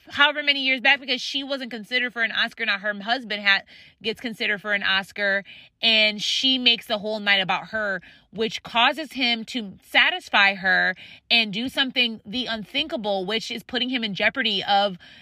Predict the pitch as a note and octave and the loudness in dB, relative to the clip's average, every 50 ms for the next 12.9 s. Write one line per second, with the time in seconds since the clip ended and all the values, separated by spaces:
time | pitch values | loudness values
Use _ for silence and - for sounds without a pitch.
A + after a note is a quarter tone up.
0 | - _ - C4+ C4 G#3+ G3+ - - C4 C4 - C4 A3 G3 D#3 G3+ A#3 D#4+ D4+ | -18 _ -2 -2 -2 -2 -2 -4 -2 -2 0 2 2 2 2 2 2 2 2 2
1 | C#4 A3+ F#3+ F#3 G3+ - A#3 A3+ A3 A#3 A#3 B3+ - - E4 D#4+ F#4 D4+ C4+ B3 | 0 -2 0 0 0 0 -2 2 4 4 2 2 0 -2 2 4 4 4 4 2
2 | A#3+ G#3+ G#3 G3+ G3 G3+ G3 G3 G#3+ C#4+ E4 - F4+ D#4+ B3+ G#3 F#3 F3 - - | 0 0 0 2 2 2 0 2 0 0 0 0 -2 0 0 0 -4 -4 -4 -4
3 | - - D#3+ E3 - G#3 G3+ - - D4 D4 - G4+ D4+ C#4 A#3+ A3 F#3+ F#3+ F3+ | -4 -4 -6 -8 -6 -6 -4 -2 0 0 0 0 0 -4 -4 -4 -2 -2 -2 -2
4 | F3+ G3 A3+ C4 B3+ C4 G3 E3+ D#3 D3 C#3+ C3+ C3+ - - - - - - - | -2 -4 -4 -4 -2 -4 -4 -2 -4 -4 -6 -8 -10 -12 -12 -12 -12 -12 -14 -16
5 | _ _ _ _ _ _ _ _ _ _ _ _ _ _ _ _ _ _ _ _ | _ _ _ _ _ _ _ _ _ _ _ _ _ _ _ _ _ _ _ _
6 | _ _ _ _ _ _ - - C4+ D4+ - F4 F4 D#4+ D4+ D4 D4 C4 C4 - | _ _ _ _ _ _ 4 4 4 4 4 0 0 2 2 0 0 -2 -6 -6
7 | D#4 C#4+ - C4 D4 D4 A3+ - - - - - - - D4 D4 C#4+ C4+ C4 A#3+ | -4 2 4 6 6 4 2 -2 -12 -14 -16 -8 0 2 4 4 4 2 0 -4
8 | - - - - _ _ - C4+ C#4 D#4 E4 - F4+ F4 E4+ E4 D#4+ E4 D#4 C#4 | -12 -14 -20 -20 _ _ 2 4 4 4 2 0 -2 0 0 0 0 -2 -8 -10
9 | - - C4+ B3 C4+ C4 B3 B3+ B3+ B3+ C4 B3+ - - - B3+ B3 G#3+ A#3+ A3+ | -8 -6 -4 -2 -2 -2 -2 -2 -2 -2 -2 -2 -4 -6 -8 -8 -4 -4 -2 -4
10 | A3 G#3+ G#3 G#3+ G#3 F#3 F#3 F#3 G3+ G#3 A#3 B3 B3 C#4+ D4 D4 C4+ A#3+ G#3 F#3+ | -4 -6 -8 -10 -10 -8 -8 -6 -4 -4 -4 -2 0 0 0 0 0 -4 -2 -2
11 | A#3+ A3+ A3 G#3+ A3 G#3 G3+ - F#3 F3+ F#3+ F#3+ G3 G3+ F3 D#3+ F3+ F3 C#3+ E3+ | -2 -2 0 2 0 0 0 2 2 2 2 2 2 -4 -6 -6 -8 -8 -8 -10
12 | D3+ C#3+ - - A#2+ C3 - B2 A#2 A#2 A#2+ - - - - - - - | -12 -12 -12 -14 -16 -16 -16 -18 -18 -16 -18 -18 -16 -16 -14 -12 -14 -14